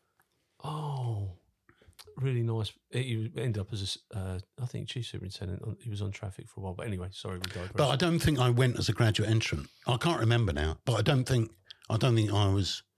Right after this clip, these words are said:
Speaker 2: I mean, I was twenty-four by
Speaker 1: Right.
Speaker 2: then. And, uh,
Speaker 1: So it's eighty-three, nineteen eighty-three, eighty-four.
Speaker 2: Eighty-four, yeah.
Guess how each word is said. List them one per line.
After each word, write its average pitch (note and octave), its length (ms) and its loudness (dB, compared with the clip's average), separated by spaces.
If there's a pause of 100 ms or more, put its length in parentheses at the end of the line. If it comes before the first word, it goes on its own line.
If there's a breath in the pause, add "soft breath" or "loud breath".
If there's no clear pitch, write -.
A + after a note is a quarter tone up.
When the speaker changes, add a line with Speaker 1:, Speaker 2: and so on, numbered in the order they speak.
(640)
Speaker 2:
I A2+ 80 4
mean, A2 120 6
I A2 60 4
was G#2+ 140 0
twenty-four A#2+ 720 -2 (280)
by A#2+ 120 0
Speaker 1:
Right. A2 200 2
Speaker 2:
then. D#2+ 200 -12 (240)
And, F#2+ 340 2
uh, F2 240 4 (320 loud breath)
Speaker 1:
So - 140 0
it's A#2+ 160 2
eighty-three, A2 600 0
nineteen G#2 360 0
eighty-three, G2+ 360 -4
eighty-four. G#2+ 320 0
Speaker 2:
Eighty-four, F#2+ 560 2
yeah. D#2 300 2